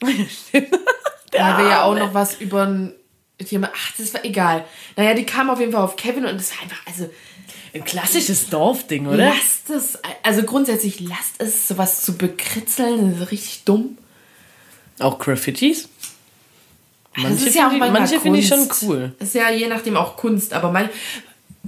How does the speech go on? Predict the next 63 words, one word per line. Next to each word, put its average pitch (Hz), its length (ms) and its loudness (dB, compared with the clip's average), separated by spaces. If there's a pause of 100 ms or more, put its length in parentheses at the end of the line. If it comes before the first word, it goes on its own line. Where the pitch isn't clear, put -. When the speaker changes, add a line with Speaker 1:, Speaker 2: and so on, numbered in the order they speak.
(140)
Speaker 2:
sind 196 300 2
wir 349 100 2
da 381 200 0
irgendwo 262 260 0
langgelaufen, 262 440 2
wo 240 60 0
uns 233 160 0
gefra-, 214 380 -4
wir 233 160 2
uns 226 120 -2
gefragt 226 300 -6
haben, 220 180 2
wie 226 120 2
man 262 180 2
das 226 140 2
da 214 160 2
oben 233 240 2
hingesprayt 320 720 -2
hat, 160 140 4
Speaker 1:
Mhm. 202 80 6
Speaker 2:
wie 240 60 4
man 233 140 0
da 208 80 4
jetzt 196 200 0
lang 208 160 -6
gekommen 285 300 0
ist 262 80 -4
und 202 100 -6
was 185 160 -4
man 190 120 -2
sich 190 140 -6
für 190 80 -4
ein 160 60 -6
Eck - 260 -6
gemacht 240 240 -4
hat 202 80 2
und 185 80 0
nachher 185 200 4
Speaker 1:
Mhm. - 20 -2
Speaker 2:
sah 214 140 4
es 214 120 6
eh - 80 -6
scheiße - 300 -2
Speaker 1:
Nachher 185 180 4
Speaker 2:
aus. - 60 0
Speaker 1:
sah's, 185 260 0
wo 156 160 -6
war 147 140 0
denn 226 100 2
das? 123 240 -4 (340)
Ist 147 160 -8
ja 139 60 2
auch 139 60 2
Speaker 2:
In - 40 4
Speaker 1:
egal. 139 220 4
Speaker 2:
Stuttgart, 185 340 2
ich 190 120 -8
weiß, 240 200 -2
wo 190 60 -4
das 170 160 -8
war. 180 260 -4 (300)
Da 190 120 -4
haben, 196 180 -4